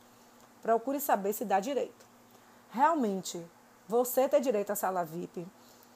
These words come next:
é uma economia absurda. Porque nesse aeroporto que eu estava,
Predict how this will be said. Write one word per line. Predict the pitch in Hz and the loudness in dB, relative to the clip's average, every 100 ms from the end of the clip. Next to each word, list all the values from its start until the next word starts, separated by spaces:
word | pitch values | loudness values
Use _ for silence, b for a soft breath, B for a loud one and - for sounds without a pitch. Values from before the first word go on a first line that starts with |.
| B - | B -4
é | - 285 | 2 4
uma | 311 | 4
economia | 302 285 262 208 220 | 2 2 2 2 2
absurda. | 214 294 - 220 196 170 170 - - - - - - - - - B B B B - | 0 -2 -2 -2 -2 -6 -10 -20 -20 -20 -20 -20 -20 -20 -20 -20 B B B B -8
Porque | 339 370 269 | -4 4 6
nesse | 269 262 | 6 6
aeroporto | 247 240 233 190 - | 4 4 2 -6 -6
que | 190 | -6
eu | |
estava, | - - - 175 | -6 -6 -8 -10